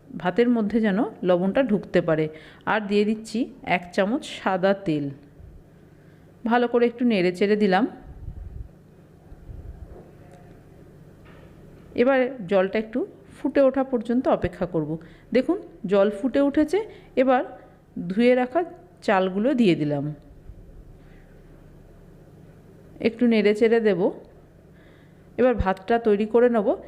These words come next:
এইটটি ফাইভ থেকে নাইনটি পার্সেন্ট অবধি ভাতটা তৈরি হয়ে গেলেই হয়ে যাবে। দেখুন আমি যেরকম ভাত তৈরি করতে চাইছি ঠিক সেরকম হয়ে গেছে। এবার আমি ভাতের ফ্যানটা ঝরিয়ে নেব।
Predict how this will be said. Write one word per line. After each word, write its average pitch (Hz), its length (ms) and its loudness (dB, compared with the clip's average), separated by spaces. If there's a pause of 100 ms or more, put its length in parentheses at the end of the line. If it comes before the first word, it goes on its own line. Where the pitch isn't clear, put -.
(460)
এইটটি 262 220 0
ফাইভ 240 340 0
থেকে 285 240 -2
নাইনটি 214 340 0
পার্সেন্ট 220 420 2
অবধি 208 300 0 (200)
ভাতটা 202 320 0 (280)
তৈরি 202 280 2
হয়ে 214 180 6
গেলেই 254 260 2
হয়ে 175 220 4
যাবে। 151 180 2 (460)
দেখুন 294 240 2 (380)
আমি 208 180 2
যেরকম 208 300 2 (100)
ভাত 190 160 0 (100)
তৈরি 196 300 2
করতে 214 220 0
চাইছি 226 340 2 (160)
ঠিক 294 160 -2
সেরকম 190 380 0 (120)
হয়ে 185 180 4
গেছে। 175 260 2 (400)
এবার 254 240 4
আমি 233 120 2 (200)
ভাতের 190 360 0 (140)
ফ্যানটা 190 340 0 (140)
ঝরিয়ে 185 380 2
নেব। 139 120 -2